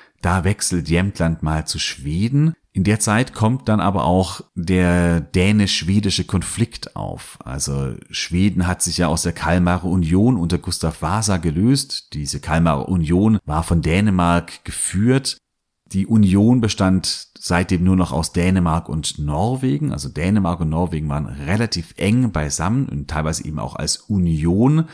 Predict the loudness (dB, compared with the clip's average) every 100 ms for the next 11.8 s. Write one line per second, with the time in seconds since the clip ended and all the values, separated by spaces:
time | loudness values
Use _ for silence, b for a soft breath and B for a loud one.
0 | B B B 0 2 0 0 2 4 4
1 | 2 0 -2 -2 0 0 0 -2 -4 _
2 | -2 2 4 2 -2 _ _ -8 -6 -2
3 | -4 -2 -2 -2 -4 -6 -4 -2 -2 -4
4 | -2 -2 -2 -2 -2 0 -2 -2 -2 -2
5 | 0 2 2 0 -2 -2 -4 -6 -10 -10
6 | -10 -2 0 0 -4 -4 -4 -4 -4 -6
7 | -8 -10 -12 -16 -14 -14 -14 -16 _ _
8 | _ _ 0 0 2 4 6 6 4 2
9 | -4 -8 -6 0 0 0 -2 -4 -8 -2
10 | 0 0 -2 -4 -4 -4 -4 -4 -6 -8
11 | -6 -4 -4 -4 -6 -6 -6